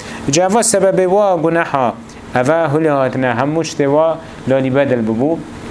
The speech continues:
پیغمبر صلی الله علیه و سلم لالی وا ببو مروفه که چه؟ حاشا مروفه که خراب و یه هاتی عالم لیک جدا کت و یه خراب و فسادت کت. و اوید دی و نیا اوید خرابی و کفر و شرک و او فسادوات که لالی وا ببو چه؟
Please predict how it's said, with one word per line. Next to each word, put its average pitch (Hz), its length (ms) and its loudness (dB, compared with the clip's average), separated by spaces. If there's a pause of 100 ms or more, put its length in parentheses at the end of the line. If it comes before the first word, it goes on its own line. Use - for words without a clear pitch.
(420)
پیغمبر 139 340 2
صلی 143 160 0
الله 131 400 2
علیه 120 100 2
و 120 40 0
سلم 135 180 -2
لالی 135 160 2
وا 147 120 2
ببو 143 240 0
مروفه 143 300 0
که 139 120 -4
چه؟ 127 260 0 (360)
حاشا 123 260 2
مروفه 127 260 0
که 120 120 0
خراب 123 420 0
و 120 60 0
یه 117 80 0
هاتی 120 260 0
عالم 123 300 0
لیک 117 300 -2
جدا 123 220 0
کت 117 240 -2
و 117 60 0
یه 127 60 0
خراب 120 340 0
و 110 40 0
فسادت 113 540 0
کت. 143 180 0 (480)
و - 20 4 (840)
اوید 147 440 0
دی 147 240 0
و 139 100 0
نیا 147 260 0
اوید 147 260 0
خرابی 131 520 0
و 131 300 2 (120)
کفر 131 280 0
و 120 120 0
شرک 127 440 -2
و 117 140 0
او 143 160 2
فسادوات 139 640 2
که 156 120 -2
لالی 147 220 0
وا 160 120 2
ببو 151 220 -2
چه؟ 113 220 -4